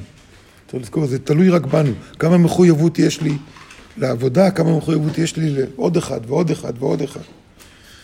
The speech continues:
תסתכלו רק אלישבע רפפורט, איזה עבודה היא עושה. ואנחנו רק נותנים לה מחמאות, אבל אף אחד לא אומר, "גם אני רוצה,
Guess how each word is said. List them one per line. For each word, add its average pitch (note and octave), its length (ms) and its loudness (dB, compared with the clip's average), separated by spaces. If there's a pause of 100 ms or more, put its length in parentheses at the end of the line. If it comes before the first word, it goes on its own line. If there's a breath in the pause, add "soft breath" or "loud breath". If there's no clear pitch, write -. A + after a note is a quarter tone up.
תסתכלו E3 420 -2
רק D3 140 -2
אלישבע D3+ 360 -2
רפפורט, C#3+ 520 -4
איזה C#3+ 180 -4
עבודה C#3 260 -4
היא D3 100 0
עושה. C3+ 280 -4 (1120 loud breath)
ואנחנו C#3 360 -2
רק F3+ 140 2
נותנים E3+ 260 0
לה E3 80 4
מחמאות, D3 460 -2
אבל B2+ 200 -2
אף D#3 120 -6
אחד D3 140 -6
לא D3+ 80 -2
אומר, C#3+ 380 -2
"גם B2 180 -4
אני E3 140 0
רוצה, - 300 -8